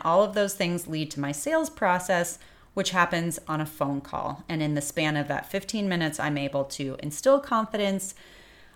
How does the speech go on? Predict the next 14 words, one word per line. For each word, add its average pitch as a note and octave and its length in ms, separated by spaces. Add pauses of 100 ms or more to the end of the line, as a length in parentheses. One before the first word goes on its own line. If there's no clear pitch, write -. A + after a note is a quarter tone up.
talk G#3 320
them B3+ 160
through B3 160
my A#3 160
process, D#3 600
and D#3 420
tell F#3+ 320
them D#3+ 480
what D#3 200
the - 60
next C#3+ 260
steps - 300
are, C#3 240
which C#3 420